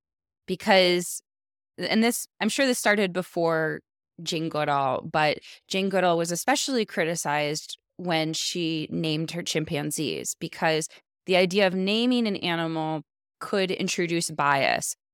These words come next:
If you have a chimpanzee that is, you know, T fifty-five, that's, like, the tag number or the time that you saw him and the, the number that's associated with him,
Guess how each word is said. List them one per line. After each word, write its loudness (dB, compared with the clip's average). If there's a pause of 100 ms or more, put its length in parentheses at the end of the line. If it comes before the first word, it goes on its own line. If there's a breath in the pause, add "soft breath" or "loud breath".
(160)
If -2
you 2
have 2
a -4
chimpanzee -2
that 2
is, -2 (680)
you -2
know, 0 (320)
T 0
fifty-five, 2 (260)
that's, -2
like, -2
the -2 (100)
tag 0
number 0
or 0
the -12
time -2
that -6
you -4
saw 2
him -2
and -4
the, -8
the -6
number 2
that's -2
associated -4
with -4
him, -4